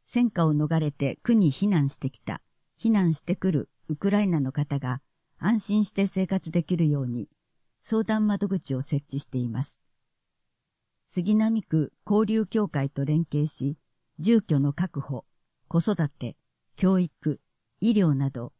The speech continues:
生活全般にかかる相談を受け付けています。電話、三三一二の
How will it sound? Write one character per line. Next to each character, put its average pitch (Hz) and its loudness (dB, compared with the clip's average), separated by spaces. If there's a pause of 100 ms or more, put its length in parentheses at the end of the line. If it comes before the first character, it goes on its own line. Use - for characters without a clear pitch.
(420)
生 214 0
活 220 -4
全 190 0
般 208 -2
に 208 0
か 202 -4
か 202 -4
る 151 0
相 156 -2
談 156 0
を 139 -4
受 147 -2
け - -4
付 - -4
け - -8
て 139 -4
い 131 -2
ま 120 -4
す。 - -16 (1400)
電 180 2
話、 165 -2 (600)
三 226 2
三 208 0
一 170 2
二 175 6
の 127 -2